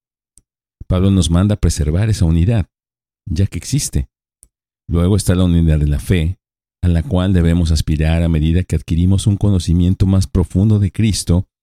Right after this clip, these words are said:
y crecemos hacia la madurez espiritual. Los creyentes que conocen bien a Cristo y su palabra pueden tener una comunión más profunda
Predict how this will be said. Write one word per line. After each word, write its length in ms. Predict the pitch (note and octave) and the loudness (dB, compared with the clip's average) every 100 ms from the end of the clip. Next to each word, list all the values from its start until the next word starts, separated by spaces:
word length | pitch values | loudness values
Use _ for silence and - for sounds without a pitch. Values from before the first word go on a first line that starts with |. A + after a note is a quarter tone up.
| _ - | _ -18
y 140 | - E2 | -12 -4
crecemos 540 | E2 D2+ F2+ G2 F#2+ | -2 0 0 0 0
hacia 240 | F2 F2 | 0 0
la 100 | D#2 | 0
madurez 460 | D#2 D2 D2+ D2+ C#2+ | 0 0 0 -2 -2
espiritual. 640 | D2+ D2 C#2 - C#2+ C2 - _ _ _ _ _ _ _ - | -4 -2 -2 0 -2 -2 -8 _ _ _ _ _ _ _ -10
Los 100 | E2+ | -6
creyentes 400 | - E2+ F2+ - | -4 -2 -2 -2
que 100 | F2+ | -4
conocen 460 | - D#2 D#2 E2 D2+ | 0 0 0 0 0
bien 200 | D#2+ D#2+ | 0 -2
a 40 | |
Cristo 400 | D2+ F2 F#2+ - | -2 -2 -2 -2
y 60 | D2 | -2
su 100 | D2+ | 0
palabra 560 | C#2 D#2 F2+ G2 G#2+ - _ _ _ | 0 -2 0 0 -2 -6 _ _ _
pueden 240 | G#2+ A#2 B2 | 0 2 2
tener 240 | A2 A2 | 0 2
una 160 | A#2 G#2 | 0 0
comunión 480 | F#2+ F2+ F2+ F#2 F2+ | 0 2 2 2 2
más 180 | F2+ | 0
profunda 680 | - F2 D2+ G#2 F#2+ D#2+ D#2+ | 0 -2 0 0 2 0 -2